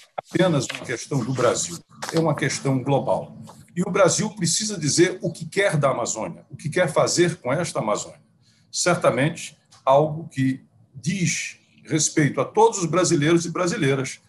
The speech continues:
mas também a todos os cidadãos e cidadãos do mundo. Nesse momento em que o mundo está reunido, ou pelo menos parte dele, na cúpula do clima, no Dia da Terra, nós estamos aqui para debater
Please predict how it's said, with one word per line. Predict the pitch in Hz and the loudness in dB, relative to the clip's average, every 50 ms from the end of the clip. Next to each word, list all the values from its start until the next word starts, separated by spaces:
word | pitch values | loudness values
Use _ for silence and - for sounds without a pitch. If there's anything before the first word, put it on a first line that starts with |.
| _ _ _ | _ _ _
mas | - 196 175 | -4 -4 -4
também | - 220 214 147 - 147 151 | -2 -2 -2 0 2 2 2
a | 151 | 0
todos | 151 151 - 139 139 135 139 | 0 0 -2 -2 -2 -2 -2
os | 139 - | -4 -4
cidadãos | - 170 151 151 139 - 117 113 113 120 113 - | -4 -2 0 0 0 0 0 -2 -2 -4 -6 -8
e | - | -8
cidadãos | - - 143 135 117 101 - 107 104 113 113 - | -6 -4 0 0 0 0 0 -4 -8 -8 -8 -6
do | - 143 180 | -2 0 2
mundo. | 170 156 156 139 107 - - _ _ _ _ _ _ _ _ _ | 4 4 4 4 2 -2 -6 _ _ _ _ _ _ _ _ _
Nesse | - 127 151 220 254 254 - - | -2 2 2 4 4 2 2 2
momento | 240 226 170 156 156 143 117 - - - _ _ _ _ _ _ - | 2 2 4 4 4 2 2 0 -6 -18 _ _ _ _ _ _ -6
em | 135 131 | -6 -4
que | - 180 | -2 0
o | 180 | 2
mundo | 160 139 160 208 208 - | 2 4 4 2 0 -2
está | - - - 156 | -4 0 2 4
reunido, | 139 160 170 151 131 117 127 135 160 | 4 6 4 4 2 0 0 -2 -2
ou | 156 | -2
pelo | - 254 214 175 | -2 -2 -2 -2
menos | 208 220 185 - | -2 -4 -4 -4
parte | - - 196 202 208 - - - | 0 2 2 2 2 0 -2 -4
dele, | - 120 123 113 95 85 170 - _ _ _ _ | -2 0 0 0 0 -2 -8 -16 _ _ _ _
na | - 107 117 | -4 -4 -4
cúpula | 113 - - - 208 233 214 - - - 107 98 90 - - _ _ - | -4 -4 -6 -4 -4 -4 -4 -4 -6 -6 -6 -6 -8 -10 -14 _ _ -12
do | 135 170 165 | -10 -8 -6
clima, | - 185 190 190 190 180 180 185 175 175 - _ _ _ - | -4 -2 0 0 0 0 0 -2 -4 -6 -12 _ _ _ -20
no | 101 - | -16 -12
Dia | 175 - - 277 | -8 -6 -4 -2
da | 262 - 233 | 0 0 0
Terra, | - - 160 165 165 156 175 165 165 - _ _ _ _ - | 4 6 6 6 6 6 4 0 -2 -6 _ _ _ _ -4
nós | 147 170 170 165 | 0 0 0 0
estamos | - - 170 156 156 151 | 0 -2 -2 -2 2 2
aqui | 160 131 - - 131 127 131 | 0 0 0 -2 -2 -2 -2
para | 135 - - 113 117 | -2 -2 -4 -4 -2
debater | 113 123 110 110 101 - - 120 131 131 - | -2 0 0 0 0 0 -2 -4 -4 -4 -4